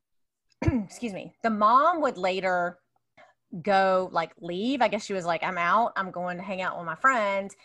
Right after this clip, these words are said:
And O'Brien stayed home to take care of the kids. He told the kids that they could have one piece of candy before they went to bed.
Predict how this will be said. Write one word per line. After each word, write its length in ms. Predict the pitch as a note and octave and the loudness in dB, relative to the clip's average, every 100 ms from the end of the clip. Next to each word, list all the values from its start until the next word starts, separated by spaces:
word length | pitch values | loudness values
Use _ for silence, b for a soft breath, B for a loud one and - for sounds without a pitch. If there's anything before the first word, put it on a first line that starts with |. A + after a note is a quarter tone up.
| b b _ - | b b _ -8
And 540 | G3+ F3+ F3 E3+ - - _ _ _ _ _ G#3+ | -6 -4 -6 -8 -12 -16 _ _ _ _ _ -2
O'Brien 580 | G3+ F#3+ G#3 G#3+ F#3+ | 0 2 4 4 0
stayed 340 | F#3 - G3 F#3 | -6 -4 -4 -4
home 600 | G#3 F3+ E3+ E3 D#3+ E3+ _ _ _ _ | -4 -4 -4 -6 -10 -16 _ _ _ _
to 80 | G3 | -12
take 220 | A3 F#3+ | -10 -6
care 100 | G3 | -6
of 60 | D#3+ | -6
the 60 | |
kids. 320 | E3 D#3+ C3+ | -6 -8 -6
He 100 | - | -8
told 360 | G3+ A3 G#3 A#3+ | -8 -4 -4 -2
the 60 | D4 | -4
kids 360 | - A3 G3+ | 0 0 0
that 120 | G3+ | -2
they 120 | G3 G3 | -2 -4
could 100 | A3 | -4
have 220 | F#3 E3 | -6 -6
one 480 | F3 F#3+ G#3+ A3 B3 | -4 2 4 2 0
piece 240 | C4 A#3+ | -4 -6
of 100 | A3+ | -8
candy 380 | - G#3+ G3 F3+ | -6 -4 -4 -6
before 240 | F3 F3+ | -8 -6
they 100 | F3 | -6
went 160 | E3+ D#3 | -6 -8
to 80 | E3 | -6
bed. 360 | D#3 - - | -4 -4 -6